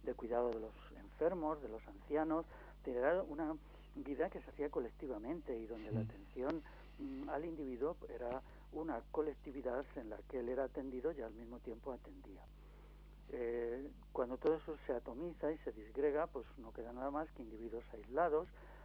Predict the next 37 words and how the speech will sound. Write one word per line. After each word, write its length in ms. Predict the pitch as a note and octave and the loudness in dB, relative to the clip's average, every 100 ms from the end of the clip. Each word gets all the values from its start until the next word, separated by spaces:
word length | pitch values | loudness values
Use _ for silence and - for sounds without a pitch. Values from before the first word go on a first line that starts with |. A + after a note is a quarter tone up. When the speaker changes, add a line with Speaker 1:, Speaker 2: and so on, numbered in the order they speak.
| - | 0
Speaker 1:
a 80 | D#3 | 2
los 140 | E3+ - | 2 2
que 80 | |
luego 240 | A#2 A#2 C#3+ | 0 2 0
se 120 | C#3+ | -2
les 120 | A2+ | -4
coloca 600 | - G#2+ A#2 - - D4 - - - - - - - | -6 -4 -4 0 0 0 -2 -12 -16 -16 -14 -12 -4
por 140 | A2+ | -4
encima 460 | G#2 - B2+ C#3 D#3+ | -4 -6 -2 4 6
el 60 | |
estado 280 | C#3 - A2 | 6 2 -4
de 60 | G#2 | -4
bienestar, 580 | G#2 G2+ - F3 D#3 B2 | -6 -8 -2 0 0 -2
¿no? 200 | D3 - | -6 -6
Cuando, 280 | A#2+ A2+ A2 - - - - | -10 -10 -10 -12 -14 -12 -6
Speaker 2:
Mm. 160 | A2+ | -6
Speaker 1:
bueno, 160 | - B1 - | -6 -10 -14
pues 420 | - - - B2+ | -16 -16 -12 -12
el 40 | - | -8
estado 200 | B2 A2 | -6 -6
de 40 | |
bienestar 440 | G#2 A#2+ - E3 F3 | -8 -10 2 4 4
es 80 | - B2+ | 0 -6
una 140 | A2+ | -10
forma 320 | - C#3+ C3 | -4 -2 -2
de 200 | G#2+ C#3 | 0 0
mantener 640 | D3 B2 A#2 A#2+ C#3 D#3 D3+ | 0 -2 -4 -2 0 4 2
esta 260 | D3 C3 - | 2 -2 -2
soledad, 580 | - G#2+ A#2 D#3 E3+ F3 - | -4 -4 4 6 6 4 0
este 220 | C3+ C3 | -4 -2
distanciamiento, 1000 | A#2+ A#2+ B2 A2+ A#2+ C#3+ F#3 D#3+ E3+ F3+ - - - - - | -4 -6 -8 -8 -6 -2 -2 0 -2 -2 -6 -14 -16 -12 -8
en 100 | G#2+ | -8
la 80 | |
cual 280 | G#2+ - C3+ | -4 2 4
uno 180 | C#3+ C#3 | 4 2
recibe 360 | A#2 - A#2+ C#3+ | 0 -2 -2 0
servicios, 460 | C#3 D3+ D#3 E3+ | 0 -2 -2 -4